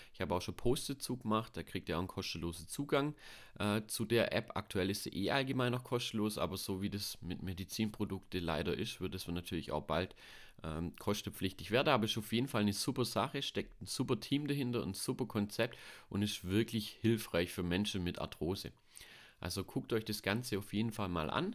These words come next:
ist wirklich eine super Sache. Ich kann euch auch den Link von der Homepage einfach mal unten noch in die Podcast-Beschreibung packen. Also schaut euch das einfach mal an. Es ist eine super Hilfe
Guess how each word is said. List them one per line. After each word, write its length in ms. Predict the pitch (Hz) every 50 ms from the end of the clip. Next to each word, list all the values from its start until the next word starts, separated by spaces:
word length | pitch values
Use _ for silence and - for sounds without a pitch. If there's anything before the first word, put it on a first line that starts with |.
| - -
ist 200 | 101 - - -
wirklich 260 | 101 107 104 101 92
eine 100 | 87 87
super 280 | - - 90 82 85
Sache. 280 | - - 120 131 - 143
Ich 120 | 127 123
kann 180 | - - 98 98
euch 180 | 98 101 104 82
auch 80 | 87
den 120 | - 87 90
Link 320 | 95 101 110 123 127 - - - - - - - - -
von 220 | - - 101 101 85
der 180 | 92 87 -
Homepage 520 | - 104 123 131 - - 135 127 127 - - - - - - - - - - -
einfach 380 | - - 87 104 104 - 101 95
mal 180 | 95 90 90 -
unten 280 | - 92 92 95 92
noch 220 | 90 87 87 - -
in 360 | - 85 85 87 87 85 - - - -
die 40 | 85
Podcast-Beschreibung 1000 | - - 165 165 - - 160 139 143 - - 127 - - - 107 107 104 104 104
packen. 320 | - 107 101 101 - 90
Also 320 | 73 73 - - 80 82 82
schaut 300 | - - 71 76 82 95
euch 120 | 92 -
das 160 | - - -
einfach 280 | - - 80 - - 78
mal 240 | 78 78 78 - -
an. 220 | - 104 113 113 - - - - - - - - -
Es 160 | - 90 -
ist 140 | 92 87 -
eine 80 | - 85
super 300 | - - - 82 90 87
Hilfe 380 | 85 92 95 92 - 98 92